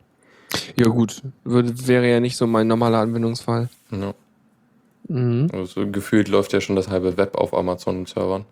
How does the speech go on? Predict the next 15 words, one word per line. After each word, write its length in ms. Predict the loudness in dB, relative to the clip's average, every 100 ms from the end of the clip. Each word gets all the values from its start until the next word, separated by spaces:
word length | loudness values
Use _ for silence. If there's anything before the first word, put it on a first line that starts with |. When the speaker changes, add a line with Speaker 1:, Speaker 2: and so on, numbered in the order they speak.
| _ -2
Speaker 1:
Ja, 200 | 0 2
aber 220 | 2 0 0 -2
d-, 80 | -2
d-, 160 | -2 -6
ich, 200 | -6 -6
ich 200 | -8 -4
will 180 | -2 -2
nicht. 280 | -2 -6 -10 _ _ -4
Speaker 2:
Ja. 180 | -2 -2 -2
Speaker 1:
<laughs> 680 | -2 -2 -4 -8 -8 -16 _ _ -6
Schön 280 | 2 2 4
selber 320 | 2 2 0
hosten 340 | 0 -4 -4
oder 260 | 0 2 2
selber 680 | 2 2 2 2 2 -2